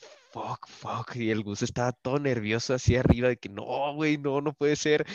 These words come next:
De que no me puedo ir contigo a Frankfurt, hasta Frankfurt, güey, no tengo". Y luego lo peor es que, este,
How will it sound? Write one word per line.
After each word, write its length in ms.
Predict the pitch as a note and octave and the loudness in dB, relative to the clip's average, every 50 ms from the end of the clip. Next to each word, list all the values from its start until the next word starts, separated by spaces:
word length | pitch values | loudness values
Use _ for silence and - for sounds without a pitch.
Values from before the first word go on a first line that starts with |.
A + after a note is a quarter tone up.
| A3 A3+ A3+ A3 F3+ - | -10 -10 -10 -12 -6 -4
De 100 | D3 C3 | -4 -4
que 100 | - C3+ | 0 2
no 100 | C#3 D3+ | 4 4
me 80 | D#3+ C#3+ | 4 4
puedo 180 | - D#3+ E3 E3 | 6 6 6 6
ir 40 | E3 | 6
contigo 340 | G3 F3+ D#3 - F3+ F3+ F#3 | 2 0 0 0 2 2 2
a 40 | F3 | 2
Frankfurt, 500 | - - E3+ E3 F3+ F3 - G#3 F#3+ F#3 | 2 0 0 0 0 0 2 4 6 6
hasta 200 | F3+ - - D#3+ | 6 6 4 2
Frankfurt, 480 | - - - E3 F#3+ F#3 - G3 F3+ - | 2 2 0 0 0 0 -2 -6 -2 0
güey, 140 | F#3 F3 | 0 0
no 100 | E3+ E3+ | 0 0
tengo". 280 | - - F3 F3 E3+ F3 - G3+ F#3 - | -2 -2 -2 -2 -2 -6 -6 -8 -6 2
Y 60 | A2+ | 6
luego 140 | C3 D#3+ F#3+ | 6 8 8
lo 60 | G#3+ | 6
peor 340 | - F#3 G3+ G#3+ F#3+ E3+ F3 - - - - - - - - - | 6 6 6 6 6 4 0 -4 -12 -18 -20 -20 -20 -16 -2 0
es 160 | B2+ B2 - | 0 0 2
que, 180 | - D3+ D3 - _ _ - - - - _ _ _ - | 2 2 2 0 _ _ -18 -18 -18 -20 _ _ _ -2
este, 520 | B2+ B2 A#2 - - - B2 A#2 A2 | 0 0 0 0 -2 0 2 2 2